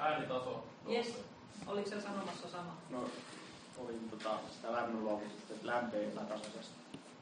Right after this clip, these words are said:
Speaker 2: Niin, tietysti joo, että se pitäisi sit varmistaa jollain läpäisykytkennällä tai jollain,
Speaker 3: Niin.
Speaker 2: ö, se virtaavuus. Mut, mut se oli se,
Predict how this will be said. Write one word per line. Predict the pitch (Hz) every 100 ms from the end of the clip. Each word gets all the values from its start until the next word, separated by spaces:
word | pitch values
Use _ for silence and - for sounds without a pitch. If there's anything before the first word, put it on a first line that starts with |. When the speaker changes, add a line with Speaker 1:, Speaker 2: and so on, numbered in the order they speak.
| -
Speaker 2:
Niin, | 254 269 214
tietysti | 277 233 226 220 220
joo, | 220 196
että | 185 - 202
se | 214 208 190 - - - -
pitäisi | 214 202 202
sit | 220 220
varmistaa | 220 202 190 196 190
jollain | 190 190 185 185 - - -
läpäisykytkennällä | 196 196 190 180 165 160 170 165 160 160 -
tai | 165 165
jollain, | 165 165 170 - - 120
Speaker 3:
Niin. | 117 113 113 110 - 117 - -
Speaker 2:
ö, | -
se | 170 160 - - - - -
virtaavuus. | 392 392 - 160 - - -
Mut, | - - -
mut | 208 214
se | 220
oli | 208
se, | 196 190